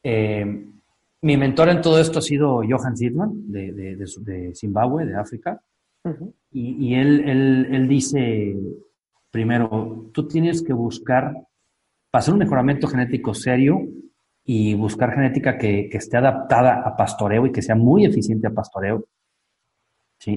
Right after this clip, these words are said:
Speaker 1: Primero lo que tienes que hacer es buscar el genotipo, los genes que te van a sumar a tu rentabilidad por hectárea, ¿sí?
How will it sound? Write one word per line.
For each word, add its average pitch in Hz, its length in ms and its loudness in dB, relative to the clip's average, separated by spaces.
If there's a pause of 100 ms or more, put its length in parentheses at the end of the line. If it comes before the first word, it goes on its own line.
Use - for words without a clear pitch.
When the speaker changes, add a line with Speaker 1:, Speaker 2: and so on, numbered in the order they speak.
(140)
Speaker 1:
Primero 156 400 6
lo 165 100 6
que - 80 0
tienes 143 220 2
que 127 80 -2
hacer 127 200 2
es 135 300 0 (320)
buscar 120 440 2
el 135 200 2
genotipo, 104 640 -2
los 95 220 -4
genes 185 680 2 (1200)
que 123 120 0
te 120 180 0
van 127 240 4
a - 360 2 (360)
sumar 131 640 2
a 113 100 0
tu 113 120 -4
rentabilidad 104 560 -2
por 110 140 -6
hectárea, 82 340 -8 (340)
¿sí? - 240 -18